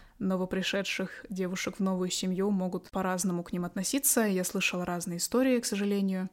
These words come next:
неприятные, негативные. Не допускать такого, но это уже совсем другая ситуация, мне кажется. Это уже другой кейс, когда к тебе прям просто открыто неуважительно относятся. А какие-то моменты вроде, там, приглашения в гости, чистоту общения,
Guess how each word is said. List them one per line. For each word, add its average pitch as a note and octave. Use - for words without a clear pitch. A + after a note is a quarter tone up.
неприятные, F#3
негативные. F3+
Не G#3
допускать G3
такого, C4
но A3
это A3+
уже G#3+
совсем G3
другая D#3+
ситуация, -
мне -
кажется. -
Это F3+
уже F3+
другой E3+
кейс, C#4+
когда F3+
к -
тебе F3
прям E3
просто -
открыто F3+
неуважительно E3+
относятся. -
А G3+
какие-то G3+
моменты G3
вроде, F3+
там, -
приглашения F3+
в F#3
гости, A#3
чистоту F#3
общения, G#3+